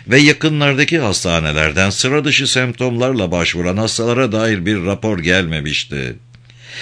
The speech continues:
Cevapları öğrenmek için sabırsızlanan Sinski laboratuvara doğru ilerledi. Cep telefonuna zayıf bir sinyal bulmuş olan Brüder'in merdiven boşluğunda durduğunu gördü. Alçak sesle biriyle konuşuyordu.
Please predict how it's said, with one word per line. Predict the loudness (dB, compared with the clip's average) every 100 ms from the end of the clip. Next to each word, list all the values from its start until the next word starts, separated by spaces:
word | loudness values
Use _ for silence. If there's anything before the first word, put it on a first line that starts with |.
| -14 0
Cevapları | 4 4 4 2 2
öğrenmek | 4 2 2 2 0 -2
için | -2 -2
sabırsızlanan | -2 -2 0 -2 -2 -4 -2 0 0
Sinski | 0 0 0 -2 -2 0
laboratuvara | 0 2 0 0 -2 0 0
doğru | 0 0
ilerledi. | 0 0 0 0 -2 0 -2 -4 -8 -20 -20 -2
Cep | 4 4 2
telefonuna | 0 0 0 -2 0 0
zayıf | 0 0 0 0
bir | -2 0
sinyal | -2 -2 0 0 0
bulmuş | -2 -2 -2
olan | 0 0 0 0
Brüder'in | 0 0 0 0 0
merdiven | 0 -2 0 -2 -2 0
boşluğunda | 0 0 -2 -2 0 0
durduğunu | 0 -2 -2 0 0
gördü. | 0 -2 -2 -4 -4 -8 -16 -20 -20 -8
Alçak | 2 2 4 2 2
sesle | 0 0 0 0
biriyle | 2 2 2 0
konuşuyordu. | 0 -2 0 0 0 0 -2 -4